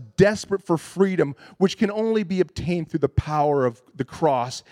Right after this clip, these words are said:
and what Jesus Christ did as the ultimate act of love. This, my friends, is where deliverance begins. If we try to please God by fulfilling the law, you will become exhausted.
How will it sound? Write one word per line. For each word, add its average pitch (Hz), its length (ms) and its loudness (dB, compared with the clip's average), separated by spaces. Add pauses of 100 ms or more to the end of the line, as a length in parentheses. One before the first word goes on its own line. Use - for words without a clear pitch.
(200)
and 139 140 -4
what 143 140 0
Jesus 135 420 -6
Christ 143 420 -4
did 127 200 0
as 110 180 -4
the 113 260 -4
ultimate 156 480 -4
act 113 280 -8
of 117 100 -12
love. 101 580 -8 (1080)
This, 165 380 2
my 131 140 -6
friends, 120 380 -6
is 113 140 -8
where 123 120 0
deliverance 123 600 -6
begins. 101 840 -10 (600)
If 180 120 -2
we 185 80 0
try 214 260 0
to 196 80 -2
please 208 420 -2
God 165 260 0
by 156 120 0
fulfilling 196 540 -4
the 170 60 -2
law, 156 580 2 (260)
you 190 160 2
will 214 100 2
become 185 560 -6
exhausted. 123 920 -2